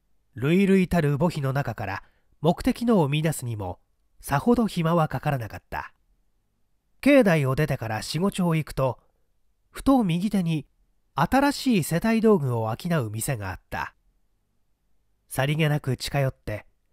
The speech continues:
所狭きまで並べられた種々な道具に目をつけて小首をひねっていたが、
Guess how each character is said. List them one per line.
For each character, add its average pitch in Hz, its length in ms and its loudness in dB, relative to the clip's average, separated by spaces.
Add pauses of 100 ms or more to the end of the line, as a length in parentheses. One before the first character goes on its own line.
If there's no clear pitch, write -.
(300)
所 247 380 6
狭 233 280 2
き - 80 -6
ま 160 140 0
で 135 120 -2
並 139 220 0
べ 143 140 0
ら 135 100 0
れ 135 100 -2
た 127 240 -2 (260)
種 247 200 0
々 196 120 0
な 143 100 0
道 175 200 2
具 165 80 0
に 156 140 0
目 147 140 -2
を 127 100 -4
つ - 100 -12
け 117 140 -8
て 104 340 -8
小 147 140 -2
首 214 240 2
を 196 80 2
ひ - 100 -10
ね 180 80 0
っ - 40 -2
て - 160 -8
い 107 80 -8
た 107 120 -8
が、 98 220 -6